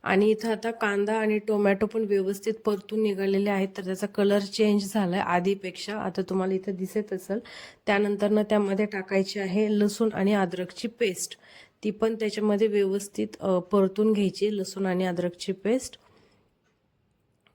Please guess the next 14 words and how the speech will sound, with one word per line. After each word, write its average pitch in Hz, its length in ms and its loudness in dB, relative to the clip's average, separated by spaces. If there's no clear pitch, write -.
मिक्स 202 240 -2
करून 214 300 2
घ्यायची 202 340 0
कांदा 190 360 0
टोमॅटोमध्ये. 190 760 0
आणि 196 320 0
आता 202 200 0
त्यानंतर 202 500 0
ना 208 120 0
आपल्याला 196 320 0
त्यामध्ये 196 500 -2
मसाले 214 440 2
घालायचे, 202 500 -2
तर 214 60 -2